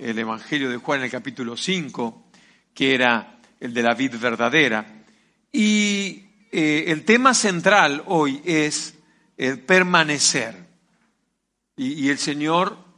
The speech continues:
quiere que permanezcamos. Y no de cualquier manera, sino que quiere que podrá-, podamos permanecer como Él quiere, como Él lo ha determinado.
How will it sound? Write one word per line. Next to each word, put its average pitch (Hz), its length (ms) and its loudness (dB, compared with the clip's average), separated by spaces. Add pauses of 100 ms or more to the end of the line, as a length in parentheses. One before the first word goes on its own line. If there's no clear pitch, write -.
(260)
quiere 160 420 2
que 151 120 -6
permanezcamos. 113 1160 -8 (180)
Y 202 140 -2
no 240 360 4
de 185 280 -2
cualquier 190 520 2
manera, 196 840 2 (560)
sino 190 420 0
que 202 160 -2
quiere 220 400 -2
que 180 240 2
podrá-, 175 640 -4
podamos 170 420 -2
permanecer 165 1040 -2 (800)
como 190 880 0 (140)
Él 180 680 2
quiere, 143 800 2 (320)
como 190 500 2
Él 185 360 2
lo 156 200 4
ha 180 140 6
determinado. 143 1160 2